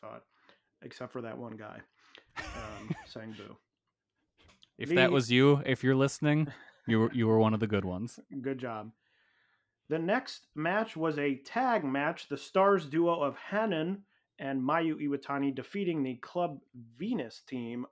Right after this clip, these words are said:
Speaker 1: of Jesse and Mariah May in eight minutes and fifty-five seconds. Now, I know from watching her, Mariah May is good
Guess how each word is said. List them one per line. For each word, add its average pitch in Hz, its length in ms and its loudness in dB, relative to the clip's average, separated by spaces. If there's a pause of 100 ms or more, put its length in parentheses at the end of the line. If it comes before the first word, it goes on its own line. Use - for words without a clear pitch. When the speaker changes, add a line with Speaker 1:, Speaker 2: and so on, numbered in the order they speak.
Speaker 1:
of 120 240 -14
Jesse 151 720 -6
and 135 340 -4
Mariah 135 560 -4
May 131 460 -4 (500)
in 127 220 -4 (120)
eight 170 360 -6
minutes 143 500 -2 (100)
and 127 360 -8
fifty-five 139 680 -4
seconds. 117 600 -14 (520)
Now, 175 380 -2
I 254 440 -2 (180)
know 147 600 0 (100)
from 135 240 -2
watching 143 420 -2
her, 113 400 -10 (480)
Mariah 175 400 2
May 170 280 0
is 143 240 -4
good 120 320 -6